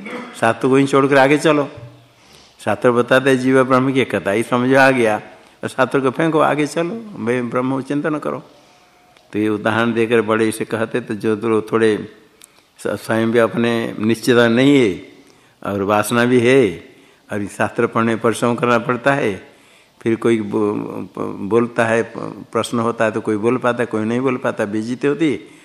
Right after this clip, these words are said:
तो छोड़ो, अंगूर खट्टे हैं, क्या कहते हैं? <laughs> जो देखते हैं ना कोई पढ़ते समय हो, तो दूसरे बोल देता, हम नहीं बोल पाए तो बेइज्जती होती है और छोड़ दे,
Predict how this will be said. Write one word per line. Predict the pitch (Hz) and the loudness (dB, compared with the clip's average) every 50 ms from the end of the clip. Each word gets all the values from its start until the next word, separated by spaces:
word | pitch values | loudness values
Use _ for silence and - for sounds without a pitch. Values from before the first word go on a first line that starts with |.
| _ _ - | _ _ -8
तो | 104 101 | -8 -8
छोड़ो, | 90 - - - - 98 92 87 82 80 65 - _ - | -8 -10 -14 -10 -8 -6 -6 -6 -8 -10 -14 -16 _ -10
अंगूर | 98 104 98 98 92 | -8 -6 -6 -6 -6
खट्टे | - - - - - 82 | -8 -10 -12 -14 -14 -16
हैं, | 80 73 - _ _ _ _ _ _ _ _ _ _ _ _ _ - | -16 -18 -20 _ _ _ _ _ _ _ _ _ _ _ _ _ -6
क्या | 110 107 | -6 -2
कहते | 104 117 113 113 123 - - 151 | 0 0 -2 -2 -2 -2 -4 -4
हैं? | - - 156 - - - - - - - - - _ - 120 117 117 - - 110 120 117 113 | -2 -2 -4 -6 -6 -12 -20 -20 -20 -20 -20 -20 _ -6 -2 -2 -2 -2 -4 -4 -2 -2 2
<laughs> | |
जो | 113 123 120 123 117 | 4 4 4 4 4
देखते | 110 107 120 - - - 139 | 2 0 -2 -2 0 0 0
हैं | 156 | 2
ना | 180 180 160 | 2 0 0
कोई | 139 - 127 123 120 | 0 0 0 0 2
पढ़ते | - 120 110 110 - 127 | 0 -2 -2 0 -4 -4
समय | - - 123 113 117 139 | -2 -2 -2 0 0 0
हो, | 156 135 101 - - - - _ _ _ _ _ _ _ _ - | 0 0 -2 -6 -12 -20 -20 _ _ _ _ _ _ _ _ -6
तो | 107 110 101 | -6 -4 -4
दूसरे | 95 107 104 - - 117 113 | -4 -4 -4 0 0 0 0
बोल | 107 113 113 117 117 | 2 0 0 0 -2
देता, | 120 117 110 135 117 113 | -4 -4 -2 0 0 0
हम | 113 110 | 2 0
नहीं | 110 117 127 | 0 0 0
बोल | 123 123 123 120 | 0 0 0 -2
पाए | 113 120 113 110 107 | 0 0 0 0 0
तो | - 104 | -4 -4
बेइज्जती | 95 117 120 127 139 131 - 135 | -2 -2 -2 -2 -4 0 0 0
होती | 123 120 - 117 107 | 0 0 -2 -4 -4
है | 104 110 - - _ _ _ _ _ _ | -4 -6 -10 -18 _ _ _ _ _ _
और | 110 104 | -8 -6
छोड़ | - - 110 101 | -2 -2 -2 -2
दे, | 104 101 101 | -2 -4 -8